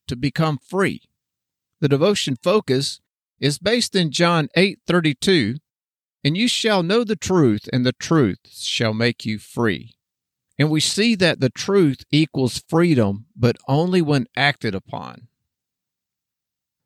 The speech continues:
Last week's episode ended as I related how the pain of anxiety led me to pursue discovery for freedom.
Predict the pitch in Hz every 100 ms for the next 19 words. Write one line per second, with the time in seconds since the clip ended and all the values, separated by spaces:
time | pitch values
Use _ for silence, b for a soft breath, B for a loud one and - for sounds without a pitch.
0 | _ _ _ 139 156 - 151 131 127 156
1 | 123 - 143 123 - 143 151 170 127 131
2 | 139 131 120 143 160 147 131 - _ 139
3 | 135 113 - - 180 196 151 135 147 131
4 | 107 151 156 123 - 104 120 - _ _
5 | _ _ _ 120 160 151 156 151 - 135
6 | 117 117 - - 165 170 143 123 - -
7 | 156 160 165 165 151 - 151 - 131 113
8 | 95 101